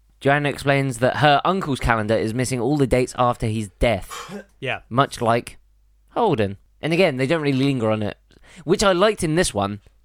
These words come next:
Speaker 1: because
Speaker 2: Yeah, I, s-, I, I, I don't really understand your fixation on lingering. They s-, they seem to spend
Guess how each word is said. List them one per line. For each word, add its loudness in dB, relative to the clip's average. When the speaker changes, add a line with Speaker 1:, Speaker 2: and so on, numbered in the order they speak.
Speaker 1:
because 0
Speaker 2:
Yeah, 2
I, 2
s-, -8
I, 0
I, -2
I -4
don't 0
really -2
understand -4
your 0
fixation -10
on -8
lingering. -10
They -10
s-, -14
they -8
seem -8
to -6
spend -10